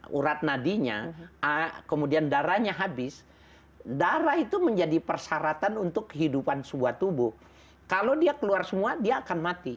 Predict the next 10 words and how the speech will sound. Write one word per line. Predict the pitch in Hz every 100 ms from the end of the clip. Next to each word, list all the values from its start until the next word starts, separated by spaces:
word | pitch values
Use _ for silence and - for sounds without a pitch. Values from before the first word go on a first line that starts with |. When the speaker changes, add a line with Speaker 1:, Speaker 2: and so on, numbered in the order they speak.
| -
Speaker 2:
Mhm. | 185 151 147 - - -
Speaker 1:
Apakah | 190 - - 392
matinya | 381 - 254 226 220
ini | 220 208
mengurangi | 214 202 202 190 190 180 220
dari | 214 180 196
ketentuan | 208 - 185 170 185 160 170
yang | 160 160
sudah | 156 175 156
ditentukan? | 147 139 147 - 147 113